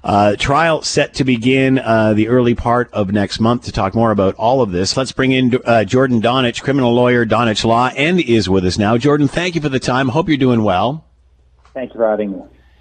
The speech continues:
Speaker 1: Uh, first of all, many will say, uh, there's been a confession here. Why do we need to go through all of this?
Speaker 2: Well, we have to try to understand what the defense is.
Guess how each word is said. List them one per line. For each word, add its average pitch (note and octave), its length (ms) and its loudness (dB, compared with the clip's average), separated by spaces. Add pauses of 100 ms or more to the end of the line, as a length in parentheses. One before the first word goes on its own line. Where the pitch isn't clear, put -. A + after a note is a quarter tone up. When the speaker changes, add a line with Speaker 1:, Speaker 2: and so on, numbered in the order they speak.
(340)
Speaker 1:
Uh, E3 220 0
first A3 340 -2
of G#3 80 0
all, F#3 160 2
many F#3 320 0
will E3+ 180 2
say, E3 480 0
uh, C3 340 0
there's B2+ 220 0
been B2+ 160 -2
a A#2 60 -4
confession C3+ 560 -2
here. C3+ 260 2
Why C3 220 2
do C#3+ 80 2
we C3 100 2
need B2 200 0
to A#2 60 -2
go G#2 160 2
through F#2+ 260 0
all C#2 220 -2
of A#1+ 120 -8
this? - 380 -8 (760)
Speaker 2:
Well, G3 200 4
we F#3+ 100 2
have F#3+ 300 -2 (120)
to D3+ 280 0 (140)
try B2+ 240 2
to A#2+ 80 2
understand G#2+ 560 -2
what G2+ 420 0
the G2+ 100 -6
defense B2+ 520 -2
is. D2+ 200 -8